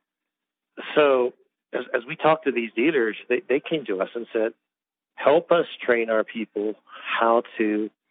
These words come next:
get tires accurate." So we, we went down the road of training them how to measure tread depth. We would hold, um,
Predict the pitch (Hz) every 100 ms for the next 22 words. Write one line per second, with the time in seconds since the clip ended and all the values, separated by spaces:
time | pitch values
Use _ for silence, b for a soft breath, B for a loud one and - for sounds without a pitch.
0 | _ - 135 - 208 156 90 98 - -
1 | - - _ _ _ _ _ _ _ _
2 | _ _ _ - 165 143 127 208 185 _
3 | 131 214 190 117 104 101 104 104 98 -
4 | _ _ _ _ _ _ _ _ _ _
5 | _ _ - - 127 139 127 113 104 107
6 | 101 107 104 117 113 190 156 90 - -
7 | 107 107 107 107 _ _ _ _ _ _
8 | _ _ _ _ _ _ _ _ _ _
9 | _ - - 113 113 113 107 101